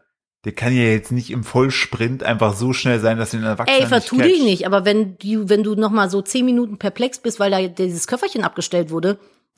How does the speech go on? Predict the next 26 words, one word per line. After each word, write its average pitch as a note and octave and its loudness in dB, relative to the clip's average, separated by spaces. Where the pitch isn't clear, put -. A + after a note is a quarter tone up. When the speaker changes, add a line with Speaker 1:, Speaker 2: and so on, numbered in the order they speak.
Speaker 2:
in G#3 4
der F#3+ 4
Zeit G#3 2
rennt G#3 0
dir A3+ 4
ein F#3 2
Neunjähriger F#3+ 2
um, F#3 -6
ums, G3 -4
ums E3+ -6
halbe F3+ 0
Viertel D#3+ -4
und F#3 -4
versteckt G#3+ -2
sich C#4+ -2
irgendwo. D#3 0
Die D#3 -6
sind G3+ -2
da A#3+ 2
ja F3 4
auch D#3+ -4
so F3 -4
skrupellos, G#3 -2
was E3 -10
das D#3 -10
angeht. D#3 -6